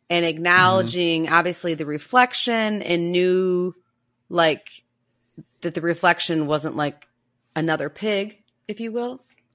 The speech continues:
Speaker 2: Right,
Speaker 1: It,
Speaker 2: right.
Speaker 1: so it was kind of, like, trying to figure it out. But once again, there's just not enough data to really have it fall into the yes or no of the self-recogni-,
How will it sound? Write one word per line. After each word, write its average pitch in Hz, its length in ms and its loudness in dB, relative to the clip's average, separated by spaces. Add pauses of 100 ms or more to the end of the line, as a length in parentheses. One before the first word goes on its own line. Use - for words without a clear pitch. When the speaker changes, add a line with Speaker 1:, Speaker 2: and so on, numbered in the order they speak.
(120)
Speaker 2:
Right, 120 300 2
Speaker 1:
It, 180 260 -2
Speaker 2:
right. 107 200 -2
Speaker 1:
so 185 160 4
it 175 40 0
was 185 140 -2
kind 208 240 2
of, 185 120 0
like, 170 180 -2
trying 175 300 0
to 165 60 -8
figure 160 320 -8
it 160 60 -2
out. 139 300 -2
But 160 220 -4 (260)
once 240 220 -4
again, 220 160 -4
there's 185 140 -6
just 180 160 -12
not 175 180 0
enough 160 260 -6
data 160 300 -2
to 156 160 -16
really 151 560 -8 (400)
have 160 360 -2
it 143 120 -10
fall 151 380 0
into 143 300 -8
the 139 140 -12
yes 135 340 -8
or 147 80 -8
no 135 380 -6
of 131 120 -8
the 139 60 -16
self-recogni-, 135 760 -8